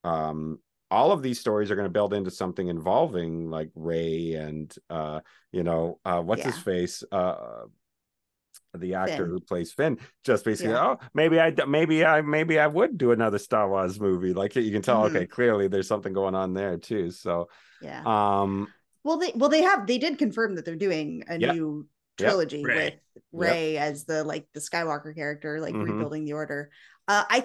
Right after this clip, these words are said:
Speaker 2: think that the last season of The Mandalorian is kind of starting to lean towards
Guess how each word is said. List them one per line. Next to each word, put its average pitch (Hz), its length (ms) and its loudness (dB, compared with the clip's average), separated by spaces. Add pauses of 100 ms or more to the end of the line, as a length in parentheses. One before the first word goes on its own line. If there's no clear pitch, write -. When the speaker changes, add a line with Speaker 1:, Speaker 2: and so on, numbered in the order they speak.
(120)
Speaker 2:
think 349 240 -2
that 392 220 -2 (160)
the 214 240 0
last 208 560 -2
season 208 300 -6
of 180 100 -6
The 165 60 -8
Mandalorian 165 720 -4
is 156 160 -6
kind 170 460 -4
of 180 300 -4
starting 175 680 -4
to 185 140 -10
lean 180 360 -6
towards 175 720 -4